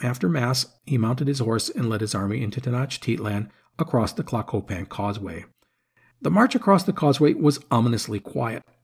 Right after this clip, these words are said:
All around the Spanish, the waters were completely devoid of canoes. And once in the city, it was like entering a ghost town. No one was in the streets or at the market.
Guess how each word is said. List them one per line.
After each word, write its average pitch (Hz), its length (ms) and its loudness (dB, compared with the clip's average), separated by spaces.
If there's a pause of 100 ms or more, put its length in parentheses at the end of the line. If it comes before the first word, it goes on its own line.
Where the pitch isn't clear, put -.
(180)
All 107 160 2
around 98 220 2
the 95 80 0
Spanish, 117 420 0 (100)
the 113 80 0
waters 107 340 0
were 110 120 2
completely 139 440 0
devoid 98 360 -4
of - 80 -12
canoes. 107 480 -4 (560)
And 135 100 4
once 180 220 4
in 170 80 6
the 151 80 4
city, 156 400 2
it - 80 2
was 190 160 2
like 156 200 -2
entering 110 360 0
a 104 40 0
ghost 120 320 0
town. 95 300 -4 (140)
No 110 160 -2
one 101 180 0
was 101 140 -4
in 92 80 -4
the 87 80 -6
streets 110 400 -2
or 95 100 0
at 90 100 -6
the 98 60 -6
market. 98 460 -6